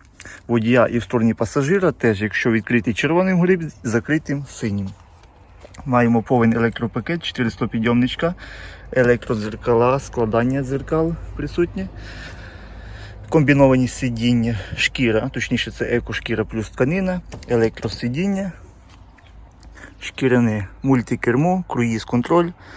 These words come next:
датчик світла, передні, задні, туманки, датчик дощу, центральне дзеркало з автозатемненням, навігація, мультимедія, двохзонна кліма. Автомобіль допомагає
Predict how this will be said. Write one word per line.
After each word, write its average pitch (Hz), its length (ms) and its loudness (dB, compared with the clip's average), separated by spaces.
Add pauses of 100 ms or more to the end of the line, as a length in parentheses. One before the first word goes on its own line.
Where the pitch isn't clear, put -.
(160)
датчик 120 380 -2
світла, 113 340 -2
передні, 117 360 0
задні, 107 440 0
туманки, 139 640 2 (440)
датчик 117 420 2
дощу, 147 580 -2
центральне 120 520 2
дзеркало 104 440 -2
з 95 80 -10
автозатемненням, 117 1400 -2 (1000)
навігація, 117 640 2
мультимедія, 165 840 -2 (140)
двохзонна 107 760 -4 (560)
кліма. 160 540 -2 (1120)
Автомобіль 117 560 -2
допомагає 107 720 -4